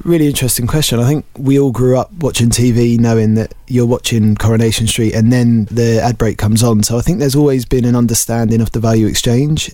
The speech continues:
I think as it's got more complicated is users go onto a website now and they are kind of posted with a, a contract essentially to, you know, click to consent in order to access the content that they want. I think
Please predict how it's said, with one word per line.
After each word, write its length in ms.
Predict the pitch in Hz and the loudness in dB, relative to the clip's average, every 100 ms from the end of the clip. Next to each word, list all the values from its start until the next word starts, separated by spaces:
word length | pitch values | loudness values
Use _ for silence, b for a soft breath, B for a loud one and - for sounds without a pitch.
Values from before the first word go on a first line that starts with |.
| - | -6
I 80 | - | -2
think 380 | 139 123 - - | 0 -2 -4 -4
as 160 | 131 | -2
it's 160 | 135 113 | -2 -4
got 200 | - 90 | -4 -2
more 120 | 120 | -2
complicated 760 | 110 127 - - 113 107 113 107 | 0 0 0 0 0 2 0 0
is 380 | 113 110 104 - B B B B B | 0 0 -2 -6 B B B B B
users 260 | 131 123 120 | -2 -2 0
go 160 | 123 117 | -2 0
onto 240 | 107 117 | 0 0
a 160 | 113 110 | 0 0
website 420 | 117 - 110 107 | 0 -2 -4 -2
now 220 | 113 113 | 0 2
and 140 | 110 | 2
they 100 | 110 | 2
are 240 | 107 107 107 - | 0 0 -4 -6
kind 180 | - 117 | -2 0
of 140 | 110 - - - - | 0 -6 -20 -8 -2
posted 360 | 120 110 95 | -2 -2 -2
with 140 | 107 107 | 0 0
a, 240 | 104 101 | 0 -2
a 60 | 113 | -2
contract 540 | 131 123 110 101 - | 0 0 -2 -4 -4
essentially 500 | 107 107 - 104 101 | -2 -2 -2 0 0
to, 160 | - 110 | 2 2
you 300 | 107 104 117 | 2 2 0
know, 120 | 104 | 0
click 320 | - 131 - - | -2 -4 -4 -6
to 180 | 117 | -4
consent 460 | 107 107 - 110 101 | -2 -2 0 0 0
in 80 | 110 | 0
order 180 | 107 101 | 0 0
to 180 | - | -2
access 320 | 113 - 110 - | -2 -2 -4 -2
the 340 | 110 107 107 | 0 0 0
content 360 | - 110 110 110 | 0 0 0 0
that 100 | 95 | 0
they 100 | 104 | 0
want. 340 | 110 117 92 B B B B B B B B B B - | 2 0 0 B B B B B B B B B B -4
I 80 | 143 | -2
think 260 | 196 202 | 0 -2